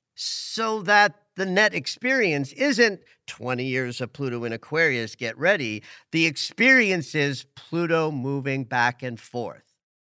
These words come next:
So just like in twenty twenty-three, where the year was about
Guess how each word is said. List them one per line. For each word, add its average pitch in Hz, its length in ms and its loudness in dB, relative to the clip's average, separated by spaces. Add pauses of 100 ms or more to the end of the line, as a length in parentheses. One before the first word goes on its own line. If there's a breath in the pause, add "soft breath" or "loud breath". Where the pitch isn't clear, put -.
So - 200 -16
just 160 400 -4
like 165 280 0
in 156 120 -6
twenty 143 300 -4
twenty-three, 190 800 0 (160 loud breath)
where 139 140 -2
the 143 120 -4
year 170 320 0
was 143 240 -2
about 139 520 2